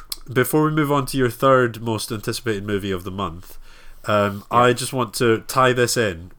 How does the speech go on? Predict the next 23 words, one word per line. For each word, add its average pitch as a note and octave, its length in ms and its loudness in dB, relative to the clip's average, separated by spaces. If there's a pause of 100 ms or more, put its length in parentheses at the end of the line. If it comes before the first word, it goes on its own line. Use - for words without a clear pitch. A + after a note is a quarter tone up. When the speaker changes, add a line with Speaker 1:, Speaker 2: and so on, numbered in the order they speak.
(100)
Speaker 1:
which, A2 360 -6
uh, A#2 160 0 (220)
overall E3+ 420 6
this B2+ 220 0
month A#2+ 220 0
I've A#2 160 -2
been B2 120 -4
finding A2+ 340 -4
that G2+ 100 -8
a G#2 60 -6
lot A2+ 220 0
of A2 60 -8
the A#2+ 80 -2
trailers G#2 480 -2
are, G2 200 -8
I A2+ 200 2
feel, G2+ 400 -6
are F#2+ 120 -4
really G2 260 -6
giving G2 480 -6
too A2 240 -6
much G2+ 280 -8
away. F2+ 360 -10